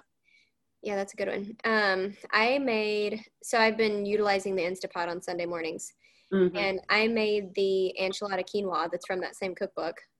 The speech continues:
Speaker 1: Have you done
Speaker 2: Mm.
Speaker 1: that?
Speaker 2: Yes,
Speaker 1: That's
Speaker 2: that's a
Speaker 1: really
Speaker 2: really good one. Yeah, I like it.
Speaker 1: Um, everybody liked that too. And, um, my friend Lexi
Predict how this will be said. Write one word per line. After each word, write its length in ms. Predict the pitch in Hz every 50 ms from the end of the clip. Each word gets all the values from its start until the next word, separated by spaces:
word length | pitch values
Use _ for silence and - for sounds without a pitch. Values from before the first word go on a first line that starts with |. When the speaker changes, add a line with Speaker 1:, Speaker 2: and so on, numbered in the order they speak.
| _ _ _ _ _ -
Speaker 1:
Have 120 | 214 208
you 80 | 220 220
done 100 | 226 240
Speaker 2:
Mm. 280 | 269 269 254 214 180 -
Speaker 1:
that? 80 | - - - _ _ _ _ _ _ _ _ - - - -
Speaker 2:
Yes, 220 | 226 214 214 214
Speaker 1:
That's 180 | 220 214 214 -
Speaker 2:
that's 20 |
a 60 | 220
Speaker 1:
really 120 | 190 180 180
Speaker 2:
really 100 | 180 175
good 140 | 180 175
one. 120 | 170 165 170
Yeah, 80 | 170
I 160 | 165 - - 165
like 140 | 160 -
it. 80 | - - _ _ _ _ _ _ - -
Speaker 1:
Um, 320 | 214 202 196 190 190 190
everybody 340 | - 202 202 202 196 190 190
liked 260 | 190 196 190 208 -
that 200 | - 107 - - -
too. 320 | - 110 98 98 101 104 _ - _ _ -
And, 520 | 110 214 202 208 - 202 101 202 202 202 202
um, 400 | 202 196 190 196 - 208 202 - _ _ _ _ _ _ _ _ _ _ _ _ _ -
my 120 | 220 208
friend 220 | 208 - 240 233 220
Lexi 460 | 208 220 - - 202 190 196 202